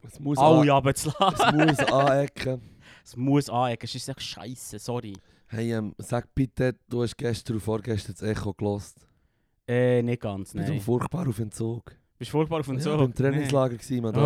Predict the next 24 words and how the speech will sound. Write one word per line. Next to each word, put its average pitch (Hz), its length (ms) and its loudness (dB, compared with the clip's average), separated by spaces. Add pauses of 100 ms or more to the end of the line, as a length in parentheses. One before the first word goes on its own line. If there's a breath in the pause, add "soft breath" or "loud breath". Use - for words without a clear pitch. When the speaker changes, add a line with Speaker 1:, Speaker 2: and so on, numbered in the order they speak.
Speaker 1:
habe - 0 -
ich 143 140 4
nicht, - 0 -
Speaker 2:
nein. 151 300 -2
Speaker 1:
ich 120 60 -10
habe 135 140 0
nicht 143 160 -2
der 156 80 -2
Giele 139 340 -2
gesagt, 127 300 -6
«Hört, 120 280 -6
ich 120 80 -4
brauche 113 220 -4
schnell, 113 640 0
äh, - 340 -20
vierzig 120 380 -4
Minuten 113 440 -4
für 107 140 -4
mich.» 101 380 -2
Speaker 2:
Ja, 135 120 -4
eine 120 120 -4
geile, 135 340 0
äh, 113 180 -8
f-, - 160 -16